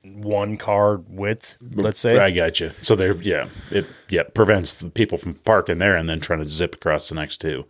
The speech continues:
Speaker 1: Right. And then also what they've done is they've put, like, uh, these long turn lanes so you can decelerate into this
Speaker 2: Sure.
Speaker 1: U-turn thing.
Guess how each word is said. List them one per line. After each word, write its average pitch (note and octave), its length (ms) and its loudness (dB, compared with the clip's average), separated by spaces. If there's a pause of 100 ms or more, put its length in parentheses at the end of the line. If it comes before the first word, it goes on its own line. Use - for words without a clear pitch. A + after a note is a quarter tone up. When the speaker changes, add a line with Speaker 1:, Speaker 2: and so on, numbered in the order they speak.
(140)
Speaker 1:
Right. G2+ 400 -2 (100)
And A2 200 -8
then D3+ 500 4 (180)
also A2+ 680 2
what A#2 200 2
they've C3+ 260 4
done D3 300 4
is G#2 160 -2
they've A2+ 240 -2
put, C3 220 -2
like, A2 340 -6 (300)
uh, G2 240 -4
these F#2 260 -8
long B2+ 1120 4
turn B2 300 2
lanes F#2+ 220 -4
so A2 80 -2
you G#2 80 -4
can F#2+ 320 -8
decelerate A#2 880 0 (360)
into A2+ 200 -6
this G2 220 -6
Speaker 2:
Sure. G2 80 -12
Speaker 1:
U-turn C#3 560 0 (120)
thing. E3+ 400 2